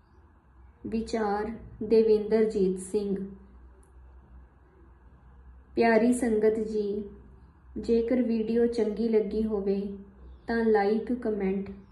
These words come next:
ਤੇ ਸ਼ੇਅਰ ਜ਼ਰੂਰ ਕਰਨਾ ਜੀ, ਤੇ ਚੈਨਲ ਨੂੰ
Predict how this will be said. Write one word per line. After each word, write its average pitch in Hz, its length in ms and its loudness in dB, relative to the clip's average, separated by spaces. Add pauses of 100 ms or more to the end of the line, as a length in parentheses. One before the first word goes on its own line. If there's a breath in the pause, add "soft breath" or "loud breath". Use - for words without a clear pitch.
ਤੇ 233 140 2
ਸ਼ੇਅਰ 226 440 2
ਜ਼ਰੂਰ 220 360 0
ਕਰਨਾ 196 440 -2
ਜੀ, 190 260 0 (760 soft breath)
ਤੇ 220 100 6
ਚੈਨਲ 226 560 0
ਨੂੰ 208 260 -2